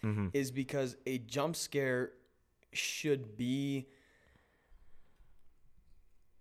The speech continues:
Speaker 2: a jump scare should be the start of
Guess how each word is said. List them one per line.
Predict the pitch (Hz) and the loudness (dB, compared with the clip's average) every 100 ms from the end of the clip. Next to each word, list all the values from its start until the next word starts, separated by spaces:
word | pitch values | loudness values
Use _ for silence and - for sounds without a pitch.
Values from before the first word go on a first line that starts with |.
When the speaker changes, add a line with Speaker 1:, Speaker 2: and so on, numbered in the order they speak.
| - - - - - | -20 -20 -20 -20 -6
Speaker 2:
a | 131 | -4
jump | 120 165 185 | 2 2 2
scare | - 185 | 2 2
should | - 151 123 | 2 -2 0
be | 143 | 0
the | 120 | 0
start | - - 139 95 - - - - _ _ - _ _ - _ | 0 2 2 2 0 -14 -20 -20 _ _ -20 _ _ -20 _
of | 127 120 110 | 6 8 4